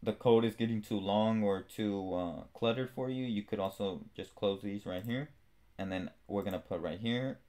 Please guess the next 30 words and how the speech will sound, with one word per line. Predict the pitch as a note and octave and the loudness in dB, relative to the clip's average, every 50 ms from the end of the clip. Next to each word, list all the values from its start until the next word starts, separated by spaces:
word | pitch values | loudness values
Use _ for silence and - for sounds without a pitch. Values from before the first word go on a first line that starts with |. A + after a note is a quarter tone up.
| _ | _
I'm | - G#2+ G#2+ | -4 0 2
gonna | G#2 G2+ F#2+ | 2 2 0
open | F#2 - G#2+ G2 F#2+ | 0 -2 -4 -2 -2
this | G#2 G#2+ - - | -2 -2 -2 -2
one | B2 A#2 A2+ A2+ | -2 -2 -2 -2
just | A2 - G2 - | -4 -8 -10 -8
so | - G2+ | -6 -6
we | F#2 F#2 | -6 -6
could | - - A2 | -8 -12 -14
see | - - - A#2+ | -10 -6 -6 -4
this. | B2 B2+ C3 C#3 C3+ - - - _ _ _ _ | -2 -2 -4 -4 -6 -10 -18 -20 _ _ _ _
What | - - G2 F#2+ | -10 -8 -4 -2
I'm | F#2+ G2 | -2 -2
gonna | G2 F#2+ F#2+ | -2 -2 -2
do | F2 F2 G#2+ A#2 A#2+ B2 C3 C3 C3 - - - - _ _ - | -2 0 2 2 2 2 0 -2 -4 -10 -20 -20 -20 _ _ -8
is | G2 F#2 F2+ - - - _ _ - - _ | -8 -8 -8 -10 -16 -20 _ _ -20 -8 _
on | F#2+ G#2 G2+ F#2 | 0 2 2 0
the | F2+ | -2
start, | - - - - - - A#2+ B2+ C#3 - - - - - _ _ _ _ | -6 -8 -2 2 4 6 6 6 6 2 0 -6 -18 -20 _ _ _ _
well, | - F#2+ G2+ | 2 4 4
actually | G#2+ - - A#2+ | 4 2 0 -2
on | G#2+ - A2+ G#2+ | 0 2 4 4
the | G2 F2+ | 6 4
awake | F2 E2+ F#2 F#2 F#2 - | 6 4 4 2 2 0
method, | F2 E2+ E2 E2+ - - - G2 A2+ B2 - - - - - - - - - - | -2 -2 -2 -2 -2 -4 -4 -4 -4 -8 -12 -16 -20 -20 -20 -20 -20 -20 -16 -10
which | - F#2 F2 - | -10 -10 -8 -8
is | - F#2 F2+ - - | -8 -10 -10 -8 -8
a | F#2+ | -8
better | F2+ F2 F#2+ F#2 F2+ F#2 F2+ F2+ F2 E2+ - - - - - - | -6 -2 -2 -2 0 0 -2 -2 -4 -6 -8 -12 -20 -20 -20 -6
practice. | - G#2+ G2 G2 - - - G2+ G#2 - - - | -2 0 0 0 0 -2 -4 -4 -4 -4 -6 -14